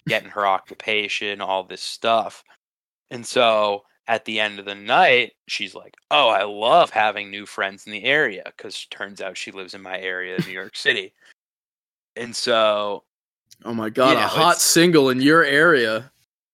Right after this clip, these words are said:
Speaker 1: And she's like, "Oh, I'm going to, like, Turkey with my boyfriend or whatever." And I'm like,
Speaker 2: Ugh.
Speaker 1: "You're going to Turkey with your boyfriend. What are you doing right now, though?"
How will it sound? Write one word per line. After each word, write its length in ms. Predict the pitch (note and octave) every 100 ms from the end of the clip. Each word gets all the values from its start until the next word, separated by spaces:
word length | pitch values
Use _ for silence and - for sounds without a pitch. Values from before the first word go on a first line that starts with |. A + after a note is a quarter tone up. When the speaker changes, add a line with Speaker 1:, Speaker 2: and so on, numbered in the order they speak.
| _ _ - - - _ _ -
Speaker 1:
And 220 | C#3 C#3
she's 240 | - B2+
like, 220 | B2 A2+ -
"Oh, 320 | A3 A3+ A3+
I'm 140 | G#3 G#3+
going 260 | G#3+ A3
to, 60 | G#3+
like, 300 | G#3+ F#3+ - -
Turkey 500 | - F#3+ G3 G3+ G3
with 220 | F#3 E3+
my 200 | E3 D3
boyfriend 760 | A#2 C3 D3+ D#3+ F3 E3+ E3+ E3+
or 160 | E3+
whatever." 640 | E3+ E3+ E3+ E3+ F3 F3 F3
And 120 | D3+
I'm 120 | C3+
like, 140 | C3+ C4
Speaker 2:
Ugh. 920 | B3+ B3+ A#3+ A#3 A3 G#3 F#3+ D#3+ D3+ - _ _ _ _ _ _ _ _ _
Speaker 1:
"You're 180 | - D3
going 180 | F3 D#3+
to 80 | B2
Turkey 480 | - - E3 E3 B2+
with 160 | A2
your 100 | G#2+
boyfriend. 400 | G2 G2+ F#2+ G#2
What 80 | A2
are 20 |
you 80 | B2
doing 200 | B2 A#2
right 260 | G#2+ G#2 G2
now, 380 | G#2 B2+ C#3+ G#2+
though?" 400 | G2 - -